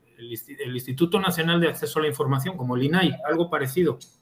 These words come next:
Y obtuvieron unos papeles que son, eh, un, son informes internos de la F D A, <clears throat> en el que, reportes, en el que se refieren a, eh, estudios, o sea, es como una especie de resumen de diferentes estudios,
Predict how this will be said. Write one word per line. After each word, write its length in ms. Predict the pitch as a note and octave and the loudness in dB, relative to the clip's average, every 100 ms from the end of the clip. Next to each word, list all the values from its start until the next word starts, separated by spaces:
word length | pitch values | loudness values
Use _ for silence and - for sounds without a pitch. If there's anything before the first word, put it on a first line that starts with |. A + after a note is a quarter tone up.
| _ _ _ - _ _ - _ _ _ _ _ _ _ | _ _ _ -20 _ _ -20 _ _ _ _ _ _ _
Y 140 | D#3+ | 6
obtuvieron 580 | D3+ D3 D3 D#3+ F3 D#3 | 6 6 4 4 4 4
unos 220 | E3 F3+ | 2 2
papeles 720 | - D#3 E3+ D#3 C3+ D3 - - | 2 2 6 6 6 0 -6 -6
que 100 | B2 | -4
son, 540 | - B2+ C3 C#3+ C#3 - | 2 4 4 2 -2 -6
eh, 340 | A#2+ A2 A2 | 0 2 2
un, 440 | - C#3 D3 C#3+ B2 | 0 -2 -2 -4 -6
son 180 | C3+ C#3 | -4 -4
informes 600 | C3 C#3+ C3 A#2 A#2 A2+ | -2 -2 -2 0 -4 -4
internos 500 | G#2+ C3+ B2 A2+ G#2+ | -4 -2 -2 -2 -2
de 60 | |
la 100 | G#2+ | -4
F 180 | A2 C3+ | -2 0
D 140 | C3+ | 0
A, 240 | G#2 - _ _ | 0 -4 _ _
<clears throat> 360 | E3+ D3+ C3 - | -2 -2 -4 -8
en 200 | A#2+ A#2 | -4 -2
el 180 | A2+ A2+ | -2 0
que, 240 | A#2+ A#2 - | 0 0 -4
reportes, 580 | - - D#3+ C3 C#3+ - | -4 -2 -2 -4 -8 -6
en 140 | A2+ | -6
el 120 | A2+ | -6
que 80 | G#2+ | -4
se 160 | A2 A2+ | -4 -4
refieren 500 | A2 - A#2 B2 A#2 | -4 -4 -2 -2 -2
a, 320 | A2+ B2+ - _ _ _ _ | -4 -6 -12 _ _ _ _
eh, 160 | - A2 | -6 -2
estudios, 640 | A2+ - - D3 B2+ C3+ B2+ | -2 -2 2 2 2 0 -2
o 40 | |
sea, 120 | A2+ | -8
es 80 | A2 | -6
como 140 | C3 | 0
una 100 | C3 | 2
especie 280 | C3 C3 C3+ | 2 -2 -2
de 80 | B2+ | -2
resumen 480 | A#2+ G#2 B2 B2 A2+ | -2 -6 -4 -2 -2
de 80 | G2+ | -4
diferentes 540 | G2 G#2+ A#2+ B2 C3 | -6 -6 -6 -6 -8
estudios, 560 | C3 - C3 A#2 C3+ | -10 -6 -4 -4 -6